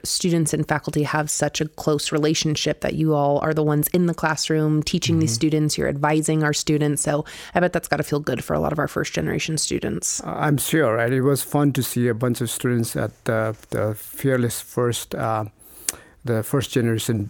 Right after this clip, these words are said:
Speaker 2: uh, s-, day, s-, student day,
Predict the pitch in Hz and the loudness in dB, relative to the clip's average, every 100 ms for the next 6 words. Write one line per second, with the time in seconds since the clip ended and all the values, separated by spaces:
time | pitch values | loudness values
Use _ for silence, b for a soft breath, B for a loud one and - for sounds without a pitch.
0 | - 120 107 107 - 123 107 120 117 143 | -8 -6 -4 -4 -6 -10 -2 2 2 2
1 | 147 139 156 - - 160 - 139 123 117 | 0 -4 -10 -16 -16 -14 -4 0 0 -2
2 | - - - - 120 113 123 127 | -8 -18 -12 -6 0 2 2 0